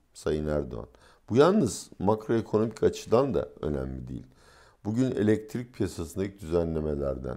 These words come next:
işte benzin fiyatlarındaki Ö T V'den,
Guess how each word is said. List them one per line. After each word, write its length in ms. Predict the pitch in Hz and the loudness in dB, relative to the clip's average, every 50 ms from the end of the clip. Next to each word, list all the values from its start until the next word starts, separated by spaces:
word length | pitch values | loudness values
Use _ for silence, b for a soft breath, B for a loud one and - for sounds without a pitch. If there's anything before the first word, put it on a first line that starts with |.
| - | -10
işte 300 | - - - - 78 76 | -14 -18 -14 -12 -8 -2
benzin 360 | 82 95 101 104 98 107 120 110 | 0 0 0 0 -2 -4 -6 -6
fiyatlarındaki 1040 | - - 98 92 87 - - - 85 82 80 82 78 82 80 - - - 98 - - b b b b b b b _ - | -2 0 2 2 2 2 -2 -2 -2 -2 -2 -2 -4 -6 -6 -8 -8 -12 -12 -12 -12 b b b b b b b _ 2
Ö 160 | 95 90 87 - | 4 4 4 4
T 260 | - 90 87 85 82 | 6 8 8 8 8
V'den, 360 | 85 80 78 71 78 71 64 | 8 6 4 4 0 -2 -2